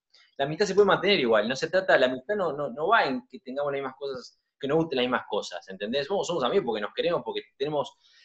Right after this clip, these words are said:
ideales en común, digamos. Pero lamentablemente, lo que ustedes están buscando, lo que todos ustedes que están acá están buscando, el noventa y ocho por ciento de la población no lo entiende.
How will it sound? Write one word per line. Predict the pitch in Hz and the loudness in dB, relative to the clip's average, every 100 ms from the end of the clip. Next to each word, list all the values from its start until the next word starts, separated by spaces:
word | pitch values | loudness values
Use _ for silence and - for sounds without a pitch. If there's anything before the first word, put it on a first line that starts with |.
| _ _ - | _ _ -2
ideales | 127 139 165 147 117 | 6 8 8 8 4
en | 107 | 0
común, | 110 120 120 98 | 0 2 2 0
digamos. | 95 92 90 - | -2 -2 -4 -6
Pero | - 127 135 | 0 2 4
lamentablemente, | 147 151 165 180 - 320 254 156 135 110 104 120 | 4 4 2 0 0 2 4 4 2 -2 -4 0
lo | 139 139 | 2 2
que | 139 | -2
ustedes | 127 - 285 156 | -8 -4 -2 0
están | 139 127 | 0 2
buscando, | 113 - 92 87 101 - _ _ - - - | 0 0 -2 -4 -16 -18 _ _ -20 -20 -6
lo | 135 131 | -2 0
que | 208 | 0
todos | 202 247 208 | 4 6 6
ustedes | 202 165 | 4 4
que | |
están | 160 151 | 2 2
acá | 143 | 4
están | 143 131 139 | 2 0 -6
buscando, | 143 - 95 95 101 - _ _ | -6 -2 -2 -2 -8 -10 _ _
el | 185 185 | 2 6
noventa | 180 180 175 202 | 6 6 6 4
y | |
ocho | 226 202 | 6 4
por | 170 | 4
ciento | 156 | 4
de | 156 | 4
la | |
población | 131 123 - 151 | 6 2 2 0
no | 143 | 2
lo | 120 | 2
entiende. | 107 107 107 92 85 | 2 -2 -2 -2 -8